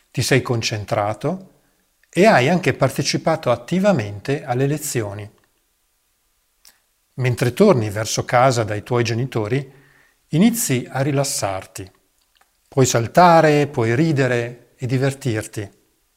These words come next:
Puoi giocare con i tuoi compagni di scuola quando questi improvvisano un gioco, sia che facciate smorfie o imitazioni, saltando qui e là per poi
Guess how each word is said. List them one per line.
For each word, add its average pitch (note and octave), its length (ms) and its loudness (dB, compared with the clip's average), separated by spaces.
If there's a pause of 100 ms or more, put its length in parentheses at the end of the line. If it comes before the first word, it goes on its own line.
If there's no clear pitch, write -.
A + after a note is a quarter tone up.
(800)
Puoi C3 160 4
giocare A2 540 0
con C#3+ 220 -2
i C3 40 2
tuoi C#3+ 160 2
compagni D#3 520 0
di C#3 100 0
scuola A#2+ 560 2
quando C3 320 0
questi C3+ 540 -2
improvvisano A#2 580 -2
un A2 120 -6
gioco, G2 560 -8 (800)
sia - 260 2
che C#3 100 0
facciate A#2 440 -2
smorfie B2 920 2 (300)
o C3 180 0
imitazioni, B2+ 960 2 (380)
saltando F3+ 600 2
qui G3 340 4
e C#3+ 140 2
là C#3 420 6
per A2+ 160 -2
poi D3 420 2